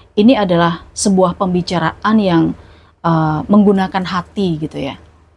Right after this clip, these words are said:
Jadi nggak ada kebencian, nggak ada, nggak ada rasa marah atau apa.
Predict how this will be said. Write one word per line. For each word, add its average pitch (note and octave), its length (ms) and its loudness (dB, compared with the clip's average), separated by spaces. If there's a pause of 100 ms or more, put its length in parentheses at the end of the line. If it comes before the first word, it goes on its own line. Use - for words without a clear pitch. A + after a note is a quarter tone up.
(280)
Jadi G#3+ 260 4
nggak A3+ 240 4
ada E3 80 -4
kebencian, F#3 880 -4
nggak D3+ 160 -4 (120)
ada, D#3 340 -4
nggak E3 220 0 (120)
ada D#3+ 160 0 (220)
rasa E3 560 -2 (400)
marah A3 420 0
atau - 160 -4
apa. D#3 480 -2